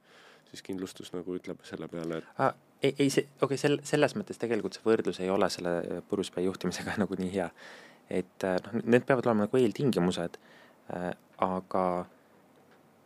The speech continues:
Speaker 2: ähm, noh, see, see konkreetne näide, et kui ei ole töötajaid näiteks, äh, ma ei tea, kvartaalselt, äh, u-, uuendanud neid teadmisi või, või, või teinud läbi seda, noh, õ-,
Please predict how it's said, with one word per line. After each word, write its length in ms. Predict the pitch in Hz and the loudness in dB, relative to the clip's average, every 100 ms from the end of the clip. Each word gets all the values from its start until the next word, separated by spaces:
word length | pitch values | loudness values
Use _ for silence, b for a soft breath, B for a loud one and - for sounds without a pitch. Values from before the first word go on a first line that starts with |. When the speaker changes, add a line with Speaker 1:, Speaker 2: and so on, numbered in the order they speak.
| _ | _
Speaker 2:
ähm, 380 | 95 92 90 92 - _ - - | -6 -4 -4 -6 -10 _ -20 -14
noh, 140 | - 98 | -10 -10
see, 460 | - 123 113 92 87 | -2 2 2 2 0
see 180 | - 123 | 2 0
konkreetne 400 | 98 92 95 98 | 2 -4 -4 -2
näide, 240 | 101 101 | 0 0
et 160 | 85 - | -4 -6
kui 140 | 87 | -6
ei 80 | 90 | 0
ole 180 | 98 101 85 82 82 85 90 - | 2 2 2 -2 -4 -6 -10 -6
töötajaid 420 | - 101 85 87 | -4 -2 -4 -6
näiteks, 400 | 87 - - - - | -8 -10 -10 -10 -8
äh, 180 | 82 80 80 - | -8 -8 -12 -16
ma 160 | - - | -20 -20
ei 80 | - | -16
tea, 160 | 85 | -8
kvartaalselt, 720 | 95 - 95 90 85 85 - | -8 0 0 0 -2 -6 -12
äh, 240 | 82 80 80 | -10 -8 -10
u-, 260 | 82 98 101 | -6 -2 0
uuendanud 520 | 104 101 92 85 82 85 | 2 2 2 0 -4 -6
neid 160 | 82 | -4
teadmisi 320 | 101 85 82 | -4 -4 -6
või, 160 | 82 80 82 B B B B B B _ _ _ | -6 -6 -10 B B B B B B _ _ _
või, 180 | 87 87 | -6 -4
või 160 | 87 90 | -2 0
teinud 400 | 98 92 90 92 | 0 0 0 -2
läbi 180 | 92 | -2
seda, 380 | 87 85 - 85 82 | -4 -6 -6 -6 -6
noh, 160 | - - | -10 -8
õ-, 160 | 90 | -6